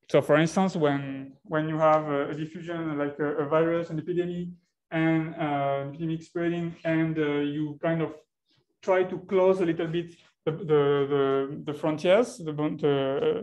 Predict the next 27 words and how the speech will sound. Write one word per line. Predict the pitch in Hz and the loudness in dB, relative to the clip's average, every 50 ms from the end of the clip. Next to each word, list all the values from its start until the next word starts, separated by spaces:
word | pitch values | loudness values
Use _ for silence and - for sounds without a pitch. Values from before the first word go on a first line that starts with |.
| - - | -8 -12
uh, | - - _ _ _ _ _ _ _ _ | -18 -20 _ _ _ _ _ _ _ _
between | - 147 - 165 156 143 | -4 0 2 2 2 2
countries. | - 190 220 220 226 254 262 254 262 - - _ _ _ _ _ - | 2 2 2 4 4 2 2 2 0 -4 -12 _ _ _ _ _ 2
Well, | 175 170 160 - - - - | 2 4 4 2 0 -4 -4
in | 226 226 226 | -2 -2 0
the | 214 220 | 0 0
country, | - 214 214 208 - - 220 214 208 | 0 0 -2 -4 -4 -4 -2 0 0
the | 185 165 | 0 0
diffusion | 160 165 - 185 170 180 175 175 170 | -2 -4 -6 -6 -4 -4 -4 -4 -2
can | - 170 160 160 156 151 147 | 0 0 0 0 0 0 2
go | 156 156 147 | 4 6 6
on, | 151 180 233 262 277 269 - - _ _ _ _ | 8 8 6 4 2 -2 -6 -14 _ _ _ _
but | - 170 175 196 196 - - | 6 8 8 8 6 4 0
it's | 196 175 - - - | 0 0 0 -2 0
more | 190 180 185 185 | 2 4 4 4
difficult | 196 190 208 180 202 180 180 180 180 - - | 4 2 0 0 2 2 2 2 0 -4 -10
to | - 170 | -10 -10
spread | - - _ - 180 165 165 165 165 - - | -10 -8 _ 2 4 4 4 4 0 -2 -4
to | - 160 | -2 -2
different | 139 151 151 - - 156 147 139 135 - | -2 -2 -4 -4 -4 -4 -4 -4 -4 -4
countries. | - 147 135 - - - - - - _ _ _ | -4 -4 -4 -4 -8 -10 -10 -12 -20 _ _ _
So | - 151 | 0 0
that's | 151 143 - - | 0 2 4 6
why | 175 165 | 8 8
it's | 160 156 160 | 8 6 4
not | 175 165 160 | 2 2 4
homogeneous, | 170 156 156 160 160 160 175 156 156 151 147 143 - - | 4 4 4 2 2 2 0 0 0 0 -2 -2 -6 -10